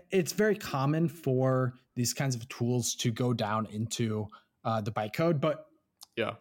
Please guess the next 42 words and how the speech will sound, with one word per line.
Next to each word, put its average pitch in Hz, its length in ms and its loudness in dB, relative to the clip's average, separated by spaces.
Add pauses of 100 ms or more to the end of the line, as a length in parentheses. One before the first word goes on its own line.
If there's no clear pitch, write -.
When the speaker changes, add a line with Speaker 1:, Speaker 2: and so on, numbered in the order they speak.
(140)
Speaker 1:
it 160 260 -8
kind 202 200 -2
of, 170 180 -2 (560)
what 160 200 2
I 165 40 4
wanted 160 280 2
to 131 80 -4
do 151 100 2
with 139 160 0
Pyrometer 147 580 2
is 131 180 -2
surface - 760 0 (100)
some - 200 -2
of 147 60 -2
these 139 180 0
code 151 220 2
insights 139 460 -2 (360)
to 190 220 2
the 160 80 4
developer, 123 460 0
to - 180 -2
the 143 80 -6
person 139 340 -4
reading. 113 320 -6
'Cause 147 220 0 (200)
if 113 80 4
you 101 60 4
Speaker 2:
Yeah. - 20 2
Speaker 1:
just 220 180 2
go 226 80 4
to 196 40 2
the 156 80 2
bytecode, 143 420 0
yeah, 139 160 2
it's 123 100 -4
great 135 260 -2
for 123 380 0 (440)
actually 139 300 -2 (420)
finding, 143 580 0 (220)
like, 120 280 -4
automated 131 640 0 (260)
bugs, 185 420 -2